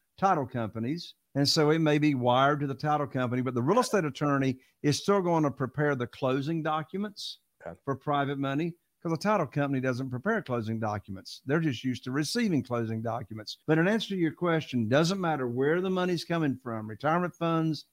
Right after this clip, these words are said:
Speaker 1: investment capital, liquid funds, it's all being sent to the closing agent, and then no funds are dispersed until after closing and everything's on record.
Speaker 2: Got it. You know, what's interesting, I,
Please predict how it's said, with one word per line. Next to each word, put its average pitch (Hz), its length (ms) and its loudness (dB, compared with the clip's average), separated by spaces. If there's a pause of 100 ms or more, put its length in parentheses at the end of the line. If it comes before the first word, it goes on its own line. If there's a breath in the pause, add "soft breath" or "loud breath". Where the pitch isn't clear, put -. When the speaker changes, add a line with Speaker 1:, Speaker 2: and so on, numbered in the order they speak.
(120)
Speaker 1:
investment 143 560 2
capital, 143 720 0
liquid 143 400 -4
funds, 147 400 -4 (140)
it's 113 160 0
all 160 580 6
being 170 300 4
sent 147 480 -2 (140)
to 127 100 -2
the 113 80 0
closing 165 480 2
agent, 175 360 0 (200)
and 127 200 4
then 135 200 4
no 151 180 4
funds 143 340 0
are 127 60 -2
dispersed 135 800 -2
until 120 340 -2
after 127 320 -4
closing 143 580 0
and 123 80 0
everything's 123 460 -2
on 113 160 -4
record. 113 420 -6 (240)
Speaker 2:
Got 98 240 -6
it. 85 140 -14 (340 loud breath)
You 156 60 -6
know, 202 80 2
what's 202 140 2
interesting, 160 720 -2
I, 143 200 0